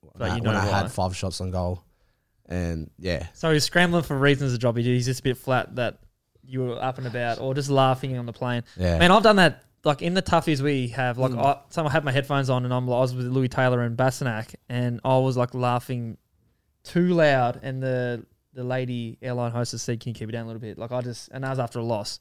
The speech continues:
Speaker 3: Yeah.
Speaker 1: So <laughs> I'm all about enjoying yourself, but I think, like, just fucking sometimes
Speaker 3: Yeah.
Speaker 1: you just gotta suck it up and just have some, like, have some fun with it. But so you played seven games the first year. I'll run you through this. Twenty-two games in your next year.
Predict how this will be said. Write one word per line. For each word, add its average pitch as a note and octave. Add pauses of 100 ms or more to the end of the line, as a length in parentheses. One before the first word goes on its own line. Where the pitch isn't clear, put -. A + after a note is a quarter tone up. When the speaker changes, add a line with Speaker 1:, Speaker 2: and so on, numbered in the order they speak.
Speaker 3:
Yeah. A#2 (420)
Speaker 1:
So - (160)
<laughs> F3+
I'm F3+
all G#3+
about E3+ (680)
enjoying D#3
yourself, C#3
but C3
I C3
think, C3+ (300)
like, B2+ (120)
just - (160)
fucking A#2 (280)
sometimes C#3+
Speaker 3:
Yeah. A#2+
Speaker 1:
you -
just B2+
gotta C3
suck B2
it A#2
up C3
and B2+
just A2+
have B2
some, A2+
like, A#2
have B2+
some A#2
fun B2
with C3
it. A#2+
But C3 (520)
so D#3+
you D3+
played F3
seven D#3+
games D#3
the C#3
first D#3+
year. D3+
I'll D#3+
run A3
you G3
through E3+
this. D3
Twenty-two F3+
games D#3
in D3
your C#3
next D#3
year. D3